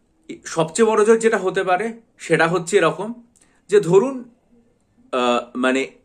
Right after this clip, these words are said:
এপ্রিল মাসে মিসলেনিয়াস প্রিলিমসের রেজাল্ট বেরোলো বা তার কিছুটা পরে বেরোলো, তাই জন্য হয়তো এক মাস বা দু মাস রেজাল্ট সংক্রান্ত দেরির জন্য পেছলেও পেছোতে পারে। কিন্তু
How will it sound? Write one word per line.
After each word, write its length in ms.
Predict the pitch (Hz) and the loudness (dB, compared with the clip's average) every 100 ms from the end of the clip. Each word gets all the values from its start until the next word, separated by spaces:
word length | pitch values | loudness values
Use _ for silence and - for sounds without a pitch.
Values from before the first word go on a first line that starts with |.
| _ _ _ _ - | _ _ _ _ -2
এপ্রিল 400 | 156 147 175 190 | 0 2 0 0
মাসে 420 | 196 180 226 233 - - - - _ _ | 0 0 -2 -2 -10 -20 -20 -20 _ _
মিসলেনিয়াস 600 | 139 143 180 170 185 175 170 165 - | -8 -2 0 0 0 -4 -8 -12 -16
প্রিলিমসের 440 | - 147 156 165 180 | -8 -4 -2 -2 0
রেজাল্ট 320 | 139 143 147 | 2 2 0
বেরোলো 380 | 151 151 151 - - _ _ 359 359 359 349 330 311 _ _ _ _ _ _ | 0 -2 -4 -10 -18 _ _ -20 -20 -20 -20 -20 -20 _ _ _ _ _ _
বা 360 | 165 175 175 - | -2 2 2 0
তার 140 | 196 165 | -4 -4
কিছুটা 320 | 175 - 208 | -8 -2 -2
পরে 300 | 170 147 151 | 2 2 2
বেরোলো, 260 | 160 165 | 2 -4
তাই 200 | 196 147 | -2 0
জন্য 220 | 143 165 160 | 0 -2 -4
হয়তো 240 | 165 165 - | -4 -4 -4
এক 180 | 127 - | -6 -6
মাস 220 | 156 165 | -8 -2
বা 60 | 160 | -2
দু 120 | 147 | -2
মাস 340 | 143 175 - - _ _ _ _ - _ - | -4 -4 -8 -12 _ _ _ _ -20 _ -6
রেজাল্ট 520 | 131 156 160 226 240 | 0 2 4 2 2
সংক্রান্ত 520 | - 214 196 196 196 | -2 -4 0 0 0
দেরির 300 | 185 156 147 | 0 0 -2
জন্য 240 | 151 170 180 | -4 -6 -4
পেছলেও 380 | 143 117 139 139 | -6 -4 -4 -4
পেছোতে 380 | 107 - - | -6 -10 -14
পারে। 200 | - - - _ _ _ _ _ _ _ _ _ _ | -18 -20 -20 _ _ _ _ _ _ _ _ _ _
কিন্তু 440 | 214 240 233 - | 0 2 0 -8